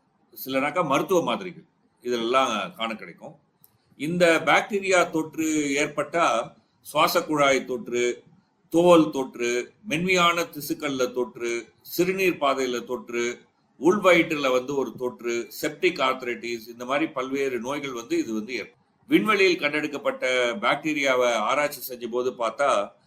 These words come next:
அதுல மியூட்டேஷன் அப்படின்னு சொல்லக்கூடிய திடீர் மரபணு மாற்றம்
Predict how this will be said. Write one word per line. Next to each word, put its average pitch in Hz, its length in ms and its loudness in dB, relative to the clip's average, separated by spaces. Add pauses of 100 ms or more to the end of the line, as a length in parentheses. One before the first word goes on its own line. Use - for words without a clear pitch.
(140)
அதுல 117 500 2
மியூட்டேஷன் 160 800 0 (120)
அப்படின்னு 131 300 -6
சொல்லக்கூடிய 123 840 -2 (460)
திடீர் 196 520 0
மரபணு 147 460 -2
மாற்றம் 127 540 -4